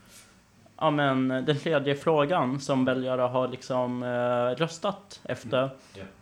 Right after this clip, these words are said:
Speaker 1: Och det kan, jag tänker att ett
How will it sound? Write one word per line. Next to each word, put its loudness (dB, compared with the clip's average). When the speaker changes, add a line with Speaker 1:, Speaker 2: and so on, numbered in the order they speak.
Speaker 1:
Och 6
det -2
kan, 2
jag 2
tänker 0
att -2
ett -6